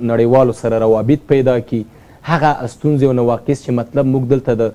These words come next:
مسلمانیت دعوه کوو او طبعاً هغې ته احترام نه لرو، هغې ته باید احترام پیدا کړو، تر څو نړۍ ته دا ثابته کړو چې موږ قایله یو او د نړیوالو سره ښه روابط پیدا کړو. بله اهمه موضوع دلته دا ده، اه،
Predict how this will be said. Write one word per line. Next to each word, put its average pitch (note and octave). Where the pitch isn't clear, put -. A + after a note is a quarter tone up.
مسلمانیت A#2+
دعوه C#3
کوو D3
او A2+
طبعاً C3+
هغې C3+
ته A#2+
احترام C#3+
نه C#3+
لرو، C#3+
هغې B2+
ته C#3
باید B2
احترام E3+
پیدا B2
کړو، -
تر C3
څو -
نړۍ D3
ته C3
دا C3
ثابته C3
کړو C#3
چې B2+
موږ C#3+
قایله C#3
یو G2+
او A#2
د A2
نړیوالو B2+
سره C#3
ښه -
روابط A#2+
پیدا F#2+
کړو. -
بله G3
اهمه E3+
موضوع C3
دلته C3+
دا B2+
ده، C3+
اه، F#2